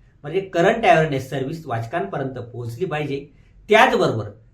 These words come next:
त्या पुस्तकाचं मार्केटिंग, कारण की आता हा जमाना जो आहे, जमाना जो आहे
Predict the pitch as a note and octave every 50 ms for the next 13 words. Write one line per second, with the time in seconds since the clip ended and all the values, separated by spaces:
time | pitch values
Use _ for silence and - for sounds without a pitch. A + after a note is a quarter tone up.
0 | _ _ - G#3 A3 - - E3+ E3 - - - G3+ G3+ F#3+ G3 F#3+ - F#3+ D#3+
1 | C3+ B2+ C3 C3+ C3+ - F3+ E3 F3+ C#3+ B2+ - C#3 D3 E3+ E3+ F#3 F3+ F3 G#3
2 | G3 - - G3 F3+ C#3 - D3+ D3 D#3+ F#3 G#3 A3+ G#3 G3+ G3 E3 C3 B2 A#2+
3 | A#2 - - - C3+ - E3+ G3 G#3+ A3+ G3+ G3+ F3+ D3 A#2+ G#2+ G2+